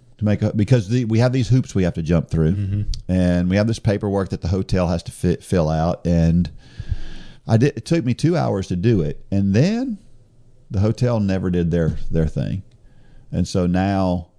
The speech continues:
Speaker 1: I've gotta do something the college doesn't want me to do, and because I couldn't get them to do their, their part. And it's, it's always these, the things that frustrate me the most is, in this case,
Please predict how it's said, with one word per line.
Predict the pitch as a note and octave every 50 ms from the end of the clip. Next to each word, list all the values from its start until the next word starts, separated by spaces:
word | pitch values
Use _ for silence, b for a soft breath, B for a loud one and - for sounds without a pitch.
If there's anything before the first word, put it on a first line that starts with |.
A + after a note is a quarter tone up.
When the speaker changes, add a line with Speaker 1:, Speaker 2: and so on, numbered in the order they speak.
| _ _ -
Speaker 1:
I've | F#2 G#2 G2+
gotta | A2+ A#2 A2+
do | G#2+ G#2 G2
something | - - G2+ G2 F#2+ - G2 F2+
the | E2+ E2
college | - G2 F#2+ F#2+ F#2 E2+ D#2+
doesn't | F#2 E2 F2 E2+ E2+
want | F#2 G2+ G#2+ -
me | F2+ F2+
to | E2+ E2 D#2
do, | D#2 D#2 D#2 D2+ D#2 E2 F#2 G2 - _ b b b b b b b b b b b b
and | F2+ F2 F2 F2 E2+ E2+ E2+ E2 E2 E2 E2 D#2+ D#2+ E2 F2 - - - - - - - - - - - - - G#2
because | F#2+ F#2 - G2 F2 E2 D2+ - - - - - -
I | F2+ -
couldn't | - - F#2+ E2 E2+ E2
get | D2+ -
them | - F#2+ F#2+
to | F2
do | D#2 E2 E2+ D#2+
their, | D2+ D2+ D#2 E2 E2 - - -
their | D#2 D#2 D#2
part. | - - - E2+ D#2 C#2+ - - - - B B B B B B B B B
And | - G2+ G2
it's, | F2+ E2 - -
it's | - G2 - - -
always | B2+ E3 G3 G3+ F#3 A#2+ G2+ F2+ -
these, | G2+ G2 F#2 F2+ F2 E2+ - - - - - b b b b b b b b b b b b b b b b b b b b b b b _ _ _ B B B B B B B B B B B B -
the | A#2+ A2+
things | - - F3+ G#3+ G#3 -
that | G#2 E2+ -
frustrate | - A2+ A2+ - - - G#2+ G2+ - -
me | G2 G2+ F#2+
the | F2 E2+
most | E2+ F2 F2 F2+ F2 - - -
is, | - - F#2 F2 D#2+ E2+
in | F#2 F2+ F2
this | F#2 F#2+ - -
case, | - F2 E2 D#2+ D#2 -